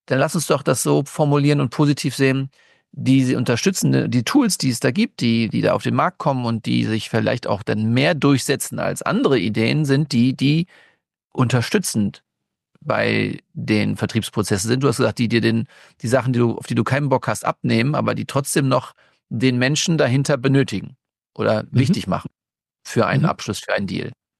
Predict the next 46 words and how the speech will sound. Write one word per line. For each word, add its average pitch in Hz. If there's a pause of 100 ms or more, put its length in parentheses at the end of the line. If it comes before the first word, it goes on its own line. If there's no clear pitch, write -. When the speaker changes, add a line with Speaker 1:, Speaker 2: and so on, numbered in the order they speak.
(360)
Speaker 1:
Da 107
reden 107
wir 110
jetzt 104
Speaker 2:
Ja. -
Speaker 1:
nicht 131
über 117
ein 101
Ticketing, 165
für 143
ein 117
Konzert, 139
das 127
kriegst -
du 110
so 131
verkauft, 180 (320)
da -
brauchst 120
du 127
keinen 123
Menschen 143
mehr 160
unbedingt 160
dahinter, 170 (380)
aber 131
wir 123
reden 135
halt 127
auch 120
über 131
Lösungen, 131
die 123
dann 127
sehr 127
individuell, 127
wir 139
haben 110
vorhin 117
drüber 110
gesprochen, 113
den 107
Nutzen 156
herauszustellen 131
und 117
dies -